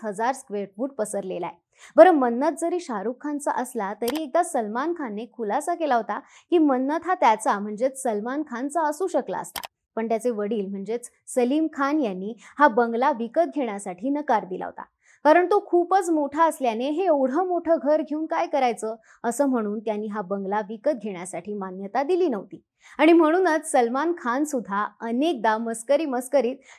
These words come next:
शाहरुखला एक प्रश्न हमखास विचारत असतो की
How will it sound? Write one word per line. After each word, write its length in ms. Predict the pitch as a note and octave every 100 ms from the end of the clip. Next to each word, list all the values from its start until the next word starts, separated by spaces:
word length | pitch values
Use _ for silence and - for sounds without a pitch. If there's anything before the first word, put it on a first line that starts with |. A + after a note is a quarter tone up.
| -
शाहरुखला 600 | C4+ C4 F#4+ G4+ A#3 A3+ -
एक 160 | E4+
प्रश्न 320 | B3+ A#3+ A#3 D4 D4+
हमखास 420 | C#4+ C#4 D4+ D#4
विचारत 400 | B3 A3 G3 G3
असतो 240 | G3 - E3 _ _
की 60 | _